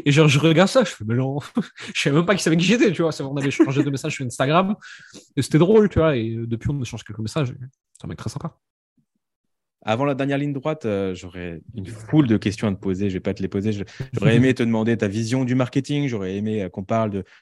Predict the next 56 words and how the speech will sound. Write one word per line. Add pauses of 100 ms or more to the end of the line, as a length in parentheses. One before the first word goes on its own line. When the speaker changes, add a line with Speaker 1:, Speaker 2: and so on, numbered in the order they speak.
Speaker 2:
de
l'edge
et,
et,
et
du
moat. (280)
J'aurais
aimé,
euh,
qu'on
parle
de, (400)
euh, (380)
de
plein
d'autres
choses. (440)
Le
plus
simple,
si
vous
voulez,
euh, (320)
entendre
Jérémy
sur,
sur
ces
sujets-là,
c'est
de
vous
abonner
à
sa
newsletter
et
le
suivre
sur
les
réseaux
sociaux. (280)
Là,
pour
le
coup,
c'est
vraiment
dans
les
ressources
du
podcast.